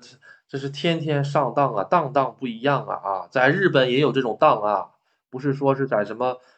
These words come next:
国内人家说，哎呀，怎么你参加个这个保险那个保险的，这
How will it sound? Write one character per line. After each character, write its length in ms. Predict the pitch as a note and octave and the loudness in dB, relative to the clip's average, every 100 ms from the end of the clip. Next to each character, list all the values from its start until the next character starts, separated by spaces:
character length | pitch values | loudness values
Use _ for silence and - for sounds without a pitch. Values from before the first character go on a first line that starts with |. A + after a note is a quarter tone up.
| _ _ | _ _
国 180 | A2 | -6
内 220 | C3+ C#3+ G#2+ | -2 -2 -4
人 320 | D2+ G#2+ B2 | -6 -6 -4
家 100 | B2+ | -4
说， 220 | B2+ A#2 | -4 -4
哎 100 | F3 | -2
呀， 200 | E3+ - _ _ | -4 -6 _ _
怎 120 | - | -14
么 80 | B2 | -10
你 180 | C3+ C3 | -10 -10
参 240 | - F3 | -10 -6
加 100 | E3+ | -4
个 80 | E3+ | -2
这 140 | F#3 | -2
个 100 | E3 | -2
保 160 | D#3+ D3 | 0 0
险 200 | D3+ B2+ | 0 -2
那 80 | D#3+ | -2
个 80 | D3 | -2
保 180 | C#3 | -2
险 220 | D3 C3+ B2 | -2 -6 -6
的， 180 | C3 | -6
这 220 | C3+ E3 | -4 -6